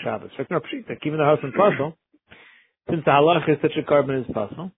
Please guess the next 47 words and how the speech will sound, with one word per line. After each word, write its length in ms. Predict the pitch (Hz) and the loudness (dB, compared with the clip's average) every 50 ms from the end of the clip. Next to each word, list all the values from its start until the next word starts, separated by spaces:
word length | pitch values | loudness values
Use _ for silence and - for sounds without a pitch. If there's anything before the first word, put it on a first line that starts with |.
| _ _ _ _ _ - | _ _ _ _ _ -4
so 40 | 170 | -2
obviously 360 | 185 220 233 196 139 147 139 | -2 -2 -2 -2 -2 -2 -2
on 120 | 139 170 160 - | -2 -4 -6 -6
Shabbos, 300 | 269 294 269 156 113 - | -8 -8 -8 -8 -6 -6
Acha 280 | 165 160 - 165 147 | -6 -6 -6 -8 -6
Chayiv, 260 | - 165 233 196 139 | -4 -2 -2 -2 -2
he 60 | 123 120 | -2 -2
had 120 | 120 123 | -4 -2
no 80 | 131 135 | -2 -2
heter 340 | 127 123 120 - 139 135 | -2 -2 -4 -4 -4 -4
to 80 | 147 156 | -2 0
do 200 | 160 196 208 196 | 0 2 2 2
it. 80 | 185 - _ _ _ _ _ _ _ _ _ _ _ _ _ _ _ _ _ _ _ | 0 -4 _ _ _ _ _ _ _ _ _ _ _ _ _ _ _ _ _ _ _
Look, 100 | 214 208 | 0 2
why 80 | 226 226 | 2 4
no, 160 | 214 208 185 | 4 4 4
the 60 | 175 | 2
Chiddush 280 | 165 - 196 190 170 - | 2 2 2 2 2 2
is 100 | 180 170 | 0 0
Mishum 220 | 165 156 - 151 | 0 -2 -2 -2
the 100 | 147 139 | -2 0
Tana 200 | - 147 139 131 123 | 0 0 -2 -2 -4
Sefer. 420 | - - 180 175 165 139 - 113 | 0 2 4 4 4 2 0 -4
It 60 | 104 - | -6 -2
says 120 | - 147 135 123 | -2 -2 0 2
they're 140 | 139 139 131 | 2 0 0
Pater 540 | - - 185 190 180 - - 127 120 123 - _ _ _ _ _ _ _ _ _ _ _ _ | 0 2 2 2 2 2 0 0 0 -2 -6 _ _ _ _ _ _ _ _ _ _ _ _
in 100 | - 135 | -4 -2
a 60 | 143 135 | -2 0
case 360 | - 160 156 151 131 131 - | 2 4 4 4 2 0 -2
when 500 | 135 143 147 147 143 139 135 127 113 - _ _ _ _ _ _ 123 | 0 2 2 4 2 2 -2 -4 -10 -14 _ _ _ _ _ _ -12
there's 140 | 110 104 101 127 | -12 -10 -8 -2
other 240 | - 160 175 165 160 | 0 2 4 4 4
reasons, 640 | 151 151 147 143 127 131 139 135 135 123 117 117 110 | 6 4 4 2 2 -2 -4 -4 -6 -6 -6 -8 -8
it's, 1080 | - _ _ _ _ _ _ _ _ _ _ _ _ _ _ _ _ _ _ _ - 135 | -8 _ _ _ _ _ _ _ _ _ _ _ _ _ _ _ _ _ _ _ -12 -12
uh, 380 | 113 101 95 92 101 101 101 104 | -10 -10 -10 -10 -12 -12 -14 -16
he 160 | 101 101 101 | -18 -18 -16
did 220 | 101 113 127 123 131 | -10 -8 -4 -4 -4
it, 100 | 123 113 | -4 -4
he 200 | 113 110 113 110 | -8 -10 -10 -10
didn't 160 | 117 120 127 | -10 -8 -2
know 180 | 147 165 175 170 | 2 4 4 4
that 140 | 151 131 131 | 4 2 2
the 100 | 143 143 | 0 0
owner 220 | 143 143 139 135 | 0 -2 -2 -4
was 160 | 131 135 127 | -4 -2 0
nifter, 340 | 185 196 180 - - 160 | 0 0 0 0 0 0